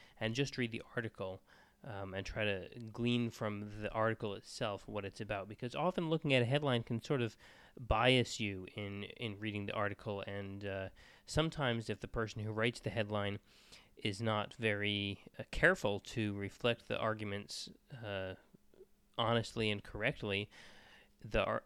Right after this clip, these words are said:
headline can be very misleading and give you a, a very wrong impression of what the article is actually trying to argue. So I think that's something important to talk about. It's something not a lot of people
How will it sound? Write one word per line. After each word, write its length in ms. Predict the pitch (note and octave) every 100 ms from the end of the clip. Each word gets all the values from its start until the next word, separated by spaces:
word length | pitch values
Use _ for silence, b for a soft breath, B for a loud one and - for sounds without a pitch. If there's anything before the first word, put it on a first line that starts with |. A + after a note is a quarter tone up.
| -
headline 420 | - C3 C3 A#2+
can 140 | A2 G#2+
be 100 | G#2
very 220 | A#2 A2+
misleading 500 | G#2+ - A2+ B2 G#2
and 140 | G2
give 100 | G2+
you 160 | G2+ G2+
a, 120 | G2
a 200 | - G#2+
very 340 | G2 G#2 G2+ F#2+
wrong 440 | F#2+ G#2+ G#2+ G#2+
impression 480 | G2 - A#2+ - G#2+
of 100 | F#2+
what 160 | G2
the 80 | -
article 420 | A2 G#2 G#2 G2+
is 120 | G2 G2+
actually 280 | F#2+ G2+
trying 280 | F#2+ A2 F#2+
to 60 | G2+
argue. 420 | G#2 G#2+ F#2+ F2+ - B B B B B -
So 360 | - C#3 C3
I 80 | B2
think 180 | F#3 F#3
that's 180 | D3+ -
something 260 | C#3+ C3+
important 460 | A2 - A#2 A2 -
to 60 |
talk 220 | - A#2+ C3+
about. 280 | C#3+ D#3+
It's 140 | - -
something 240 | G#2+ G2+
not 180 | G2+ G#2+
a 40 |
lot 160 | G#2+ G2+
of 60 | -
people 240 | - F#2+